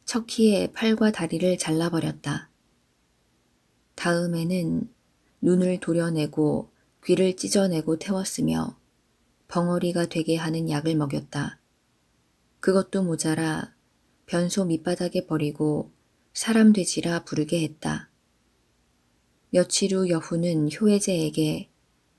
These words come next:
그 사람 돼지를 보여주었다. 효혜제는 처음에는 그것이 무엇인지 알 수 없었다.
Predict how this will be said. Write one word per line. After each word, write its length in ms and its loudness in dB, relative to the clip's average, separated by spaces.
그 300 0
사람 360 6
돼지를 460 0
보여주었다. 880 -2
효혜제는 760 4
처음에는 760 4
그것이 440 -2
무엇인지 720 0
알 180 0
수 160 -2
없었다. 640 -4